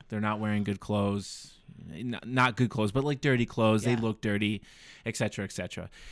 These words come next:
Speaker 1: So anyways, but they're not the only kids being pulled out. So there's multiple children
Speaker 2: Oh.
Speaker 1: being pulled out of this house, out of this old f-, dilapidated farmhouse.
Speaker 2: Mm-hmm.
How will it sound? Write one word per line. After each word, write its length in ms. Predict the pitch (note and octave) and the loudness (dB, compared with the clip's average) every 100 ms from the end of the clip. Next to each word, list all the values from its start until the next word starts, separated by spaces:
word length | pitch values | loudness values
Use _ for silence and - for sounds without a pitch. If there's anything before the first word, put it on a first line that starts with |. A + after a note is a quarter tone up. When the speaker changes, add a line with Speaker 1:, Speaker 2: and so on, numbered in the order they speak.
| - | -10
Speaker 1:
So 160 | - C3+ | 2 4
anyways, 500 | C3 B2 A#2+ A2+ - - - _ _ _ | 6 6 4 2 -2 -14 -20 _ _ _
but 220 | G#2 B2 A2 | 2 2 4
they're 120 | A#2+ | 2
not 180 | A#2 G#2+ | 2 2
the 120 | G#2+ | 2
only 220 | G#2+ A2 | 2 2
kids 220 | - G2 | 0 -2
being 240 | A2 G#2 G2 | -2 -2 -2
pulled 240 | G#2 G#2+ | -2 2
out. 280 | B2+ G#2+ - _ - - - - - | 2 0 -6 _ -20 -20 -20 -20 -8
So 200 | - A#2+ | 2 4
there's 240 | A2+ A2+ | 6 4
multiple 420 | A#2+ C#3 F3+ F3 E3+ | 4 2 2 0 0
children 440 | - C#3+ C#3 A#2+ | 4 4 4 2
Speaker 2:
Oh. 40 | |
Speaker 1:
being 220 | A2 A#2 A2 | 2 0 -2
pulled 240 | A#2 A2+ | -4 0
out 140 | G#2+ | 0
of 100 | G#2 | 0
this 160 | G2+ - | -4 -4
house, 360 | C3+ C3 G2+ G#2+ | -2 -2 -4 -4
out 60 | |
of 120 | G#2 G#2+ | -2 -2
this 220 | G2+ - | -4 -4
old 240 | G#2+ G#2+ G2 | -2 -2 -4
f-, 120 | - G#2+ | -14 -8
dilapidated 680 | G#2 G#2 G#2 - - G2+ F#2+ | -4 -4 -4 -6 -6 -6 -4
farmhouse. 560 | B2 C#3 A2 F2+ - - | -2 0 -2 -4 -8 -8
Speaker 2:
Mm-hmm. 200 | - | -8